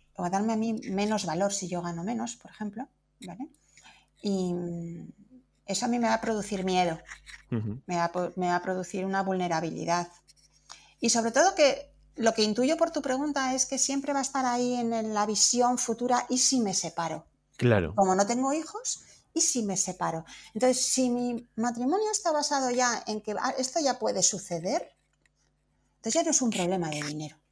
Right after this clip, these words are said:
Speaker 2: Claro, ahí está.
Speaker 1: Hay un problema de pareja y hay un problema de desconfianza.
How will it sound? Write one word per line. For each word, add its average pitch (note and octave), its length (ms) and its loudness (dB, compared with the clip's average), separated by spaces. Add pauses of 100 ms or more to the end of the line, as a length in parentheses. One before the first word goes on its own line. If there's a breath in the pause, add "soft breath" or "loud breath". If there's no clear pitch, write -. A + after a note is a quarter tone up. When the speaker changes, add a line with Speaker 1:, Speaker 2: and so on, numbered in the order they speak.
(180)
Speaker 2:
Claro, F#2 420 0
ahí G2 140 -2
está. G#3+ 140 2
Speaker 1:
Hay G#3+ 120 4
un B3+ 80 4
problema F3 420 2
de D#3 100 -6
pareja - 460 -12 (920 loud breath)
y F#3+ 80 -4
hay G#3 100 -2
un A3 60 0
problema F#3 400 0
de D#3 120 -2
desconfianza. - 720 -14